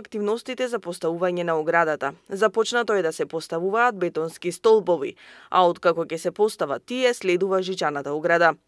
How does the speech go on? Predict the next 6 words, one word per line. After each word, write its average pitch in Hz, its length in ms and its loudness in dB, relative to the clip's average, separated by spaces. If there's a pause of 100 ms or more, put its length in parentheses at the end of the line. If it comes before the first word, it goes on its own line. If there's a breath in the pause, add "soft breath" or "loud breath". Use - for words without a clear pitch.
(460 loud breath)
Оградата 262 500 2
започнува 240 680 -2
од 220 80 -6
самиот 240 440 0
граничен 196 560 0
премин 170 440 -6